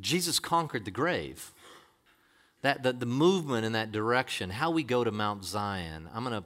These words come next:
unpack more this week. But if you will, just, just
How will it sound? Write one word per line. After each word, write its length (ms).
unpack 520
more 220
this 260
week. 400
But 140
if 140
you 140
will, 360
just, 340
just 360